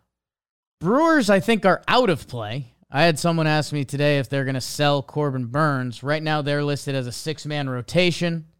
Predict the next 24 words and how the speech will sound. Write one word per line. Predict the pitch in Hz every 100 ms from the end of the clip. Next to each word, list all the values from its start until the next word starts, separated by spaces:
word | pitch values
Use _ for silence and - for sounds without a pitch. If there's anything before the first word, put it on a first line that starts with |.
| _ _ -
<laughs> | 403 - - _ _ _
This | 139 123
is | 123
kind | - 131 131
of | 123
another | 123 123 127 123
team | 135 131
that | 127 110
that's | 120 120 123
where | 120
their | 110
strength | - - 143 147 151
has | 135
been. | 123 143 143 135 _ _ _ _ -
I |
don't | 117 139 151 147
have | 143 127
them | 131
going | 127 127 120
for | 120
starting | - 120 113
pitching. | - 104 - 110 _ _ _ _ _ _
Cincinnati | - 139 - 143 143 143 143
Reds, | 151 208 202 - - -